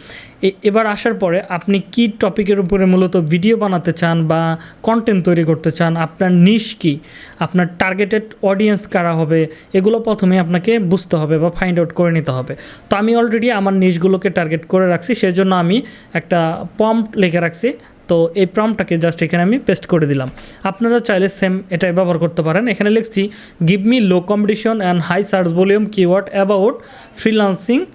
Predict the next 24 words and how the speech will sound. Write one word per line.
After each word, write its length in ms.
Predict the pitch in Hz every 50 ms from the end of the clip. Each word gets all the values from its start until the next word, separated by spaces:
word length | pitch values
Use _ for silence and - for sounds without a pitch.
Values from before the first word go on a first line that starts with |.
| - -
in 140 | 202 196 180
Bangladesh।" 400 | 180 170 165 165 151 139 131 127 - - - - - - - - - -
তো 60 | 254
আপনি 340 | 220 214 214 214 254 254 240
এখানে 240 | 208 214 226 233 226 220 - - - - - - - 160
"best 260 | 170 185 190 185 - 208
mobile 340 | 190 180 175 170 180 190 190 -
servicing 500 | 190 175 170 175 175 175 175 185 180 180 175 180 180
in 180 | 190 185 180 175
Bangladesh", 360 | 175 175 175 170 165 165 165 165 - -
এই 140 | - 220 226
ধরনের 300 | 202 214 214 226 233 220
জিনিসগুলো 420 | 175 185 165 165 160 156 180 185 190
আপনারা 260 | 175 - 185 165 165
চাইলে 280 | 165 - 165 160 170
এখান 180 | 165 - 180 165
থেকে 140 | 160 165 185
লিখতে 280 | 180 196 190 196 -
পারেন। 240 | 151 147 139 131 131 - - - - - - - - -
তো 140 | 156 - 220
আপনার 360 | - 196 202 - 247 262 277 233 -
টার্গেটেড 480 | - 190 175 175 185 196 190 226 226 214 - - - -
নিশ 480 | 180 170 170 175 190 214 208 - - - - - - - -
বা 200 | 170 165 170 165